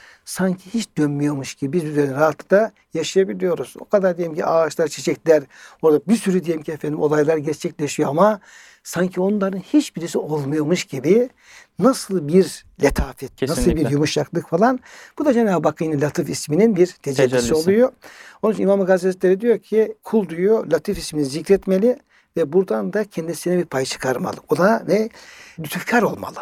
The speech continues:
Speaker 2: Hmm.
Speaker 1: İnsanlara muamelesinde latif olmalı, yumuşak muamele etmeli. Eğer birilerinin efendim sırrına vakıf olursa bu onların yani bir, e, tecessüs yapmak için değil, onlara yardım, tarifu misimahum.
Speaker 2: Hmm.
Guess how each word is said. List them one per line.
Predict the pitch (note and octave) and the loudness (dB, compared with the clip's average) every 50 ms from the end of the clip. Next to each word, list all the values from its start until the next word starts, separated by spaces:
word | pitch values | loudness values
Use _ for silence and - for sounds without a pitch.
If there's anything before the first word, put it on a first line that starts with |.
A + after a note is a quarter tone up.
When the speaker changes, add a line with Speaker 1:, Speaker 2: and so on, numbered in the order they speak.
| - - - | -16 -12 -10
Speaker 2:
Hmm. | C3+ C3+ B2+ A#2+ | -8 -8 -6 -4
Speaker 1:
İnsanlara | A#2 E3+ E3 F3 D#3 - F3 F#3 F3+ F3 E3+ F3+ F3 | -4 -2 -2 -2 -2 0 0 0 0 0 0 -2 -2
muamelesinde | D#3+ D#3+ E3+ E3+ E3 D#3+ E3 D#3 - - E3+ D#3 D3+ C#3 D#3+ E3+ E3+ E3+ - B2 | -2 -4 -4 -2 -2 -4 -4 -6 -8 -8 -8 -6 -4 0 2 2 2 2 -2 -6
latif | C3 - - - F#3+ F#3+ - D#3+ | -12 -8 -4 -2 -2 -2 -2 -4
olmalı, | D#3 D3+ D3+ D3 C#3 C3 B2 A#2+ - _ _ _ | -6 -4 -4 -2 -4 -2 -4 -6 -10 _ _ _
yumuşak | - D3+ C#3+ C3 - F#3 F#3+ F#3 - | -6 -6 -6 -2 2 2 2 2 0
muamele | F3 D3+ C#3+ C#3 C3 C3 B2+ C3 C3 B2+ B2 - | -4 -6 -4 -4 -4 -4 -4 -2 -2 -2 -2 -2
etmeli. | D3 C3+ - D3 C#3+ C3+ B2+ C3+ A#2+ - _ _ - - - - - - - - - _ - | -6 -6 -4 -4 -4 -2 0 -2 -2 -2 _ _ -20 -20 -20 -20 -20 -20 -20 -20 -12 _ 2
Eğer | E3+ E3+ F#3 F3+ D3+ | 4 4 4 4 2
birilerinin | F3+ F#3+ E3+ F3+ F#3+ F#3 F3 F#3+ G3 G3+ F#3+ | -2 -2 2 2 0 2 0 -2 -4 -4 -4
efendim | - - E3+ E3+ D#3 | -4 -4 -4 -4 -4
sırrına | - - F3 E3+ F3 E3+ E3 D3+ D3 | -4 -2 0 0 2 2 2 2 4
vakıf | D#3+ E3 - - - F3 | 2 2 0 -2 -4 -2
olursa | G3+ A3 B3 A3 - - D#3+ C3 - - _ _ _ - | 0 0 -2 -4 -4 -6 -6 -6 -8 -12 _ _ _ 2
bu | F#3 F#3 G#3+ G3+ | 2 2 2 2
onların | F#3+ E3+ D#3 D#3 E3 E3 F3+ F#3+ F#3 F#3 - - _ _ _ - - - _ _ _ - | -2 -4 -4 -2 -2 0 0 0 0 -2 -4 -10 _ _ _ -20 -20 -20 _ _ _ 2
yani | D#3 D#3 D#3 D3+ D3 D3 | 4 4 4 4 2 0
bir, | D3 E3 D3+ C#3 - - G#3+ | -4 -4 -4 -6 -8 -8 -6
e, | F#3 D3+ C#3 | -4 -4 -4
tecessüs | - - D3+ D3 F3 D#3+ - - - - | -4 -2 0 0 0 0 -2 -6 -4 -4
yapmak | F3 E3+ - F3+ D#3+ - | -2 -2 -2 -6 -6 -6
için | - - F3 D#3+ D#3 D3 | -6 -6 -4 -4 -2 0
değil, | D#3+ F#3 G#3+ A#3 G#3+ - - _ _ - | 2 4 4 2 2 0 -6 _ _ -8
onlara | D#3 D3 D3 E3+ F#3 G#3 | -6 -4 -2 -2 -2 -2
yardım, | F#3+ D3 C#3 C#3 C#3 D3 D3+ C3+ C3 G3 F#3+ D3+ C3 - _ _ | -2 -2 -2 -2 -2 -2 0 2 4 4 4 4 2 -6 _ _
tarifu | - B2 C3+ C#3+ E3 G3 A3 G#3 B3 A#3 | -4 2 4 4 6 4 4 4 4 2
misimahum. | G#3 E3+ D3+ - E3+ D3+ C#3+ C3+ A#2+ - C#3 C3 | 2 0 -2 -2 0 0 2 2 0 0 -2 -4
Speaker 2:
Hmm. | C3 B2+ B2 A#2+ A#2 A2+ A2 | -4 -4 -4 -4 -6 -6 -8